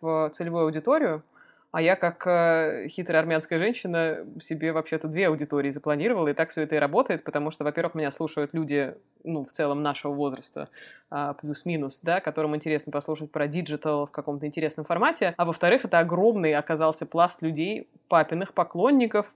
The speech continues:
папиного возраста. Вдруг ко мне в друзья стали добавляться какие-то люди на Фейсбуке, у которых написано, что они с Бардом Сергеевым в каком-то К С П что-то делали. И оказалось, что они тоже слушают подкасты. Для них этот подкаст — это то, что дочка Сергеева сделала что-то с ним. Послушайте, какая прикольная штука.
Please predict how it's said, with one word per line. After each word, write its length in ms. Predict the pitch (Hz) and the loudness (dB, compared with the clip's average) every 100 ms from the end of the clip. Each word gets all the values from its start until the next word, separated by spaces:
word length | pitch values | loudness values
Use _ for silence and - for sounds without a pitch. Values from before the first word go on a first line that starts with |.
| - | 6
папиного 460 | 175 170 170 156 | 6 6 2 0
возраста. 500 | 147 175 233 233 - | 2 2 2 2 0
Вдруг 220 | 170 190 | 0 0
ко 100 | 190 | 0
мне 120 | 170 156 | 0 0
в 40 | |
друзья 300 | 165 170 170 | -2 0 0
стали 240 | 165 165 | 2 0
добавляться 440 | 151 160 165 160 160 | 0 0 2 0 -2
какие-то 320 | - 165 160 | -8 -6 -2
люди 360 | 170 185 156 156 | 0 0 2 2
на 160 | 160 | 2
Фейсбуке, 720 | 147 160 156 185 175 165 156 | -2 -2 -2 -4 -2 2 2
у 80 | 156 | 2
которых 340 | 151 156 165 156 | -2 -2 -2 -2
написано, 460 | 151 170 160 156 | -4 -4 -6 -6
что 180 | 147 156 | -6 -2
они 240 | 147 151 | -2 -2
с 60 | 151 | -2
Бардом 400 | 151 165 156 156 | 2 2 2 -2
Сергеевым 640 | - 170 165 170 160 151 143 | -6 -4 -2 0 0 -2 -4
в 80 | |
каком-то 340 | - 160 151 147 | -6 -6 -6 -8
К 140 | - | -2
С 160 | 170 165 | -2 -2
П 260 | - 175 | -2 -2
что-то 260 | 151 170 170 | -2 -4 -4
делали. 440 | 160 233 277 175 175 | 2 4 4 2 6
И 60 | |
оказалось, 440 | 180 180 185 220 202 | 8 8 8 8 6
что 120 | 190 | 4
они 160 | 185 | 2
тоже 220 | 185 190 165 | 4 2 2
слушают 340 | 202 - 165 | -2 -2 0
подкасты. 480 | 139 131 214 311 226 | 0 6 8 6 4
Для 140 | 175 | 2
них 160 | 185 214 | 2 0
этот 180 | 170 - | -4 0
подкаст — 440 | 160 - 262 - | 0 4 4 4
это 160 | - 156 | -2 0
то, 100 | 196 | 0
что 160 | - | -2
дочка 380 | 170 175 190 - | -2 0 0 -2
Сергеева 640 | 165 170 165 180 254 254 165 | -6 -4 -2 2 4 4 2
сделала 400 | 147 190 220 165 | 2 2 2 2
что-то 320 | - 190 160 | 0 0 0
с 160 | - | -2
ним. 240 | 175 233 254 | 0 0 0
Послушайте, 480 | - 170 220 - 175 | -2 0 0 0 0
какая 240 | 165 185 | 2 0
прикольная 380 | - 165 190 180 | 0 -4 -4 -4
штука. 320 | - 139 - | -8 -10 -10